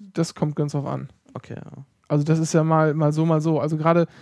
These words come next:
Speaker 2: Also du, du
Speaker 1: das
Speaker 2: kannst
Speaker 1: Lustige ist ja auch, an den Stationen stehen ja nicht immer Autos.
Speaker 2: Ja.
Speaker 1: Also hier merkt man das gerade, wenn man, ähm,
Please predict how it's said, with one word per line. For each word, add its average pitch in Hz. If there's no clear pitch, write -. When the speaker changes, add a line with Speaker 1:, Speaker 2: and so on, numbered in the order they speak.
Speaker 2:
Also 175
du, 185
du 202
Speaker 1:
das 175
Speaker 2:
kannst 202
Speaker 1:
Lustige 233
ist 208
ja 196
auch, 190
an 190
den 180
Stationen 196
stehen 180
ja 170
nicht 165
immer 151
Autos. 151
Speaker 2:
Ja. 143
Speaker 1:
Also 156
hier 180
merkt 190
man 180
das 180
gerade, 170
wenn 165
man, 165
ähm, 151